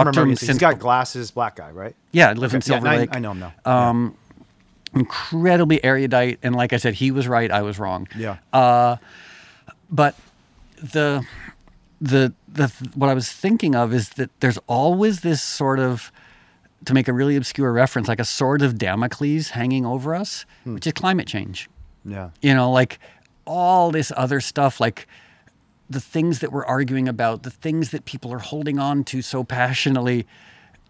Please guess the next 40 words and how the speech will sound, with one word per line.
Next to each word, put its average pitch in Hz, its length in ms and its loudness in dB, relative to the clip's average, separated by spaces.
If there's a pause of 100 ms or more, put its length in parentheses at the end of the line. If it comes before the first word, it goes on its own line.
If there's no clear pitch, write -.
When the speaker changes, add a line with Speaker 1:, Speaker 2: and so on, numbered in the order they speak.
(140)
Speaker 1:
I 131 120 4
just 143 200 0
keep 156 240 -2
thinking, 131 540 0 (500)
I 135 100 4
have 139 100 2
this 131 180 0
recurring 123 540 0
little 135 200 0
thought 147 300 4
in 127 60 0
my 117 100 0
head 110 220 -2
that 104 160 -8
the 117 100 -2
last 120 500 -2
time 127 720 -2 (380)
the 117 140 -8
Earth 131 240 -2
had 127 200 -2
this 131 180 -4
high 139 240 0
a 127 100 -2
concentration 120 840 -4
of 110 80 -6
C 131 180 -4
O 120 80 -2
two 151 200 2
in 147 80 4
the 127 80 2
atmosphere, 110 520 -4 (100)
sea - 200 -6
levels 180 280 -4
were 170 100 -4
two - 180 -4
hundred 139 260 2
and 131 120 2
forty 113 320 -2
feet 101 300 -10
higher. - 360 -6